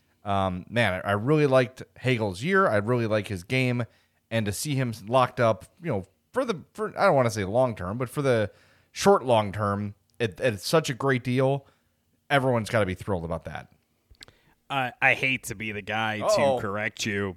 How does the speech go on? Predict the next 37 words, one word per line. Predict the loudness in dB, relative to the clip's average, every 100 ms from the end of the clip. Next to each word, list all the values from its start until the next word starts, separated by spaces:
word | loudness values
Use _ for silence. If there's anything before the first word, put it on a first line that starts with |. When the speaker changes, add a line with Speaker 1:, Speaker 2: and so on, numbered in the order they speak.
| -6
Speaker 2:
but | -6 -2
his | 0 0 -2
contract | -2 -2 -2 -4 -4 -4 -4
actually | -2 -2 -2 -2 -4 -6
exceeds | -8 -6 -2 0 0 -2 -4 -8
the | -6 -4
length | -4 -4 -4
of | -8 -4
term | -4 -2 -4
left | -6 -6
for | -8
Patrick | -4 -4 -6 -12
Kane | -10 -8
and | -8
Jonathan | -6 -6 -8 -10
Toews | -8 -8 -10
by | -8 -8
one | -6 -8 -10
season. | -10 -8 -10 -10 -12 -14 -20 _ -20 -2
And | 0
in | 0
fact, | -2 4 4 6 6
Speaker 1:
Oh, | 4
you're | 4
right. | 4 4
Yeah, | 4
it's | 4
Speaker 2:
he's, | 2
Speaker 1:
the | 0
season | 0 2
Speaker 2:
he's | 4 4
Speaker 1:
after | 4
Speaker 2:
one | 4
Speaker 1:
that. | 4
Speaker 2:
of, | 0 _ _ _
he's | 0 2
only | 2 2 -2 -12